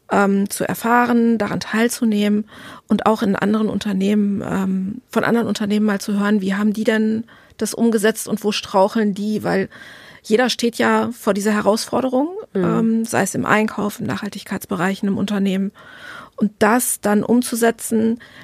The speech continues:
Speaker 1: da hilft dann auch schon mal ein Best-Practice-Sharing. Von daher war das auch eine tolle Plattform dafür. Vielen Dank dafür. Wie Sie schon gesagt haben, das war ja ein mittelschweres Wahlkampfthema auch so ein bisschen. Und ähm,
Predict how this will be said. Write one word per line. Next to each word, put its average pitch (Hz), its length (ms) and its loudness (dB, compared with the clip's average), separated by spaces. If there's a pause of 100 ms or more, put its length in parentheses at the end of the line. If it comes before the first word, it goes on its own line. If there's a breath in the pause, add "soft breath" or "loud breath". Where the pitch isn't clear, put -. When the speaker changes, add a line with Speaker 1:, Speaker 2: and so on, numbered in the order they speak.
Speaker 1:
da 196 100 0
hilft 208 400 2
dann 214 140 0
auch - 120 -2
schon 196 140 -2
mal 185 120 2
ein 190 80 2
Best-Practice-Sharing. - 960 -4
Von 202 180 0
daher 202 180 4
war 190 80 2
das 190 140 0
auch - 100 -4
eine 185 160 -2
tolle 185 220 -4
Plattform - 460 -6
dafür. - 400 -6
Vielen 190 320 -4
Dank 208 220 -8
dafür. - 580 -6 (180 loud breath)
Wie 240 180 0
Sie 247 120 0
schon 233 180 0
gesagt 214 340 -2
haben, 233 140 0
das 202 140 -4
war 208 80 0
ja 226 80 4
ein 220 100 4
mittelschweres 226 580 -2
Wahlkampfthema 269 800 -2
auch 262 100 -4
so 277 120 -6
ein 254 80 0
bisschen. 277 480 -2
Und 220 500 -4 (800 loud breath)
ähm, 233 580 4